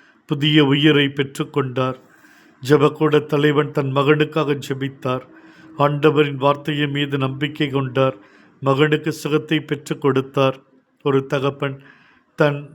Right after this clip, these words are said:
மகனுக்கு சாத்தானிலிருந்து விடுதலை வேண்டும் என்று ஆண்டவரிடம் கொண்டு வருகிறார். "நான் நம்புகிறேன்,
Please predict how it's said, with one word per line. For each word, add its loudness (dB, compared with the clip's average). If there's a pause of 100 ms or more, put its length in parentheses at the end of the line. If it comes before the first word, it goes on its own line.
(160)
மகனுக்கு -2
சாத்தானிலிருந்து -2
விடுதலை 2
வேண்டும் -2
என்று -8 (380)
ஆண்டவரிடம் 0
கொண்டு -2
வருகிறார். -2 (360)
"நான் 0
நம்புகிறேன், 0